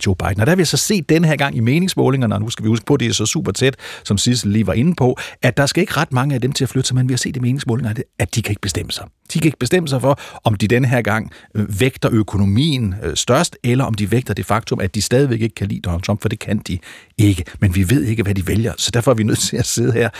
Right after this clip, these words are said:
og tænke, hvis jeg skulle forudsige noget om valget, så skulle jeg hellere bevæge mig ind i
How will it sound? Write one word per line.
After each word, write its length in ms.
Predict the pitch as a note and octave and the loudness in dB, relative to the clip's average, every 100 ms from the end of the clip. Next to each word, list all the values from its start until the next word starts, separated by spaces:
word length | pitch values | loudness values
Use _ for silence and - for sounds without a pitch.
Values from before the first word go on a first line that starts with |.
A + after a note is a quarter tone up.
| - - | -14 -2
og 180 | A2+ | -2
tænke, 320 | - A#2 B2+ A#2 | 0 0 2 2
hvis 180 | G2+ | 2
jeg 80 | A2 | 0
skulle 180 | - G2+ | 0 -2
forudsige 480 | - D3 C3 - A#2 | 2 4 2 0 2
noget 160 | G#2 | 2
om 120 | A2+ A2+ | 2 2
valget, 240 | A2+ G2+ | 0 -2
så 100 | - | -6
skulle 180 | - G#2 | -2 0
jeg 40 | |
hellere 180 | G#2+ A2 | 0 0
bevæge 280 | G#2 G2 F2+ | 0 0 0
mig 140 | G2 | 0
ind 140 | G#2+ | 0
i 140 | G2+ | 0